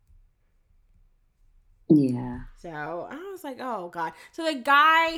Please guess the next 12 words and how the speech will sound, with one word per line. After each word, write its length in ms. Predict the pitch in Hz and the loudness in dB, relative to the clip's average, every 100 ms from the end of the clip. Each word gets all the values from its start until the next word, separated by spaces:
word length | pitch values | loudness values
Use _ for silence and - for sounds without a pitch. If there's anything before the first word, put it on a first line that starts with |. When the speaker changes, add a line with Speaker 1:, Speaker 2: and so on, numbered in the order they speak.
| - | -6
Speaker 2:
who 160 | 302 302 | -8 -8
took 460 | - 294 294 _ | -10 -12 -12 _
them, 640 | 240 220 220 214 208 208 202 _ - - _ _ _ _ _ _ _ _ | -2 0 0 -2 -4 -6 -10 _ -20 -20 _ _ _ _ _ _ _ _
who 220 | _ 254 247 | _ -6 -2
they 200 | 240 220 | 0 0
met 260 | 220 220 | 2 2
up 160 | 214 180 | 2 -4
with, 640 | 185 180 175 180 - - _ _ _ _ _ _ _ _ _ 180 | -6 -4 -4 -4 -10 -20 _ _ _ _ _ _ _ _ _ -10
wasn't 580 | 190 190 196 190 180 - | -6 -6 -6 -6 -8 -10
anybody, 640 | 185 180 165 151 135 151 190 _ _ _ _ _ | -8 -6 -6 -8 -8 -10 -14 _ _ _ _ _
I 100 | 156 | -16
guess. 460 | 165 160 160 - - | -12 -10 -10 -12 -20